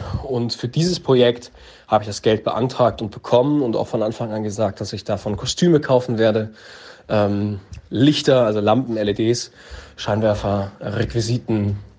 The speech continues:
Bühnenbild, aber auch, äh, Probenpauschalen und, ähm, Gagen auszahlen werde. Und der Antrag wurde ja stattgegeben oder genehmigt.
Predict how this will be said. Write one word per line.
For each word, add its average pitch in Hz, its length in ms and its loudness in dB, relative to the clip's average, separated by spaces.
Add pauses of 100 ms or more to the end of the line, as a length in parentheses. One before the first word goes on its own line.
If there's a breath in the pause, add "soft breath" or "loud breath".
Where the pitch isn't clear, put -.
(300)
Bühnenbild, 110 600 2
aber 104 440 2
auch, 101 340 -4 (460 loud breath)
äh, 101 240 -6
Probenpauschalen 127 1160 2
und, 117 580 -4 (140)
ähm, 107 420 -6 (480 soft breath)
Gagen 147 340 4
auszahlen 98 600 -2
werde. 101 300 -2 (680 loud breath)
Und 104 560 -2
der 110 140 4
Antrag 107 420 0
wurde 104 160 0
ja 98 100 0
stattgegeben 110 520 0
oder 101 120 4
genehmigt. 117 520 2